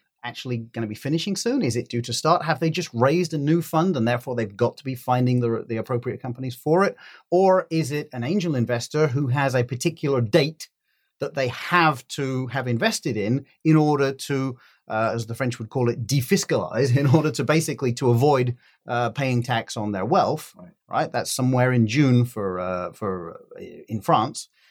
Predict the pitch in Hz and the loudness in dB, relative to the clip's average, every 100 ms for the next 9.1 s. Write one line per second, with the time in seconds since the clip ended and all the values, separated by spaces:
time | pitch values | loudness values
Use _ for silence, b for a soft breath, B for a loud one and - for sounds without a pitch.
0 | _ - 147 120 147 147 135 123 156 139 | _ -4 -4 0 2 4 2 4 2 2
1 | 165 165 - - 131 131 127 123 139 123 | 2 0 0 -4 -4 -4 -6 -8 -6 -6
2 | 120 214 196 139 139 127 117 117 117 117 | -4 0 0 0 -2 -2 -2 0 0 2
3 | 113 113 123 127 180 247 139 147 143 143 | 2 0 -2 0 2 2 2 0 -2 -4
4 | 175 139 131 196 247 196 151 120 139 - | -2 2 2 0 -4 -4 -2 -2 0 -2
5 | - - _ _ _ _ - 170 156 _ | -4 -10 _ _ _ _ 0 0 0 _
6 | _ _ _ 123 185 175 143 170 175 143 | _ _ _ -2 0 0 4 4 4 2
7 | 139 135 117 92 _ _ _ 127 127 123 | -4 -4 -6 -8 _ _ _ -8 -8 0
8 | 175 160 117 117 - 120 127 120 - - | 0 0 -2 -4 -6 -8 -8 -8 -14 -20